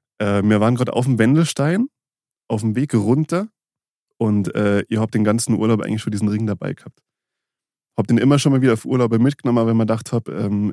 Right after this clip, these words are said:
irgendwann, irgendwann kommt so der Moment, da ziehst du's dann durch und, äh, <clears throat> dann waren wir an diesem Nachmittag auf dem Wendelstein, eben auf dem Absteigen.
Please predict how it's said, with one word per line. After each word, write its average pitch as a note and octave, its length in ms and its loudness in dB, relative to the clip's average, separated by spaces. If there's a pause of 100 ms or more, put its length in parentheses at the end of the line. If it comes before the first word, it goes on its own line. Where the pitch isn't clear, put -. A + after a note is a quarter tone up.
irgendwann, G#2 540 -10
irgendwann G#2 540 -14
kommt G#2+ 300 -14
so - 240 -10 (440)
der G#2 100 -2
Moment, A2+ 500 4
da - 120 -2
ziehst - 320 -2
du's - 120 -4
dann A2 200 0
durch A#2+ 420 2
und, F#2+ 260 -6
äh, G2+ 200 -6 (840)
<clears throat> B2 580 -2
dann G2+ 180 -2
waren G2+ 140 0
wir G#2 240 0 (460)
an A2 120 -2
diesem A#2+ 220 2
Nachmittag C3 560 2
auf G#2+ 140 -2
dem A2 100 0
Wendelstein, C3 460 0
eben - 180 -2
auf - 60 -4
dem G#2 100 -4
Absteigen. D3 520 -6